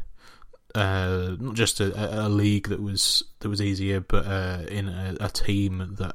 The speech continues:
is, was so dominant for the, the time he was in France,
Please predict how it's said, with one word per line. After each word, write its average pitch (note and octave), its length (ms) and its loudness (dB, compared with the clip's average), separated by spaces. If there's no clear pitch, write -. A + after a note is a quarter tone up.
is, G2 380 -4
was F#2+ 160 2
so G2 640 8
dominant G2 440 2
for - 160 -2
the, F#2+ 380 -6
the G2+ 80 -4
time G2+ 320 0
he G2 180 -2
was F#2+ 100 -4
in G2+ 160 -2
France, F#2+ 440 -4